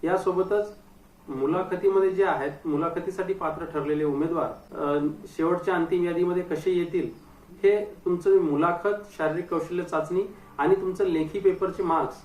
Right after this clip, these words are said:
अशा पद्धतीने ते सगळे तीनही टप्पे जे आहेत, त्या तीनही टप्प्यावरून तुमचं अंतिम निवड यादीमध्ये तुमचं नावाचा समावेश होणार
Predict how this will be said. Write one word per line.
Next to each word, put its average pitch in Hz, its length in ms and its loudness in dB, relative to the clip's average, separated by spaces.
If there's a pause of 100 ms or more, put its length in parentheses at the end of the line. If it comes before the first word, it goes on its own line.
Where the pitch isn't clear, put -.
अशा 175 200 -2
पद्धतीने 190 460 0
ते 196 100 0
सगळे 180 340 0
तीनही 170 460 0
टप्पे 185 240 -2
जे 180 140 0
आहेत, 151 200 -2 (340)
त्या 185 140 -2
तीनही 175 240 4
टप्प्यावरून 185 580 0
तुमचं 175 260 0
अंतिम 147 520 -2 (200)
निवड 147 320 2
यादीमध्ये 156 600 2 (200)
तुमचं 175 260 -2
नावाचा 151 300 0
समावेश 151 380 -2 (120)
होणार 143 300 0